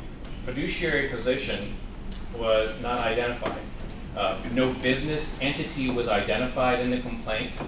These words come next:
No fiduciary position in that business entity was identified. And no disclosure report was even identified upon which this fiduciary position was not disclosed.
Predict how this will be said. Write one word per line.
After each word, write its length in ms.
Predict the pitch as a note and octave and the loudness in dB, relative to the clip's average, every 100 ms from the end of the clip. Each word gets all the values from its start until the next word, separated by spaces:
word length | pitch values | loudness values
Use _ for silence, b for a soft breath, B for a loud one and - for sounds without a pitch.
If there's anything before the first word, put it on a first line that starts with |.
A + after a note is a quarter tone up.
| - - - B2 | -8 -8 -8 -4
No 160 | A2+ | -2
fiduciary 640 | A2 G#2+ B2+ B2+ B2 A#2 G#2+ | -2 2 2 2 2 2 2
position 640 | G#2+ A2 A2 B2 G#2 G#2 - | -2 -2 -2 -2 -4 -4 -4
in 260 | B2 F#3 | -2 0
that 280 | C#3 A#2 G#2 | 2 0 0
business 380 | G#2+ G#2 G2+ - | -2 -2 -4 -4
entity 380 | G2 G2 - G2+ | -6 -6 -4 -4
was 140 | F#2+ F#2+ | -2 0
identified. 680 | F#2 F#2+ - G#2 G2+ - - B B B B | 0 -2 0 2 2 2 -2 B B B B
And 120 | A#2+ | 0
no 120 | C3+ C#3+ | 2 2
disclosure 600 | - - D3+ F3+ D3+ C3+ | 0 4 6 6 4 0
report 440 | A2+ G#2 A#2 - | 0 0 0 0
was 120 | G#2+ | 0
even 180 | B2+ A#2+ | 0 0
identified 680 | A2 A#2+ A#2+ - G#2+ G2+ G2 | 0 2 0 2 2 4 2
upon 340 | G2 A#2+ A#2 | 0 -2 -2
which 240 | A#2 A#2 - | -2 -2 -2
this 160 | A2+ | -4
fiduciary 680 | B2 G#2+ A#2 A#2 A#2 A2 G#2+ | -4 -4 -4 -4 -2 -2 -2
position 600 | G2+ A2 A#2+ A2 G#2 G#2 | -4 -4 -4 -4 -4 -6
was 160 | G#2 G2+ | -6 -6
not 220 | G2+ G2+ | -2 -2
disclosed. 480 | G2+ - G2 F2+ - | -2 -2 -2 -4 -6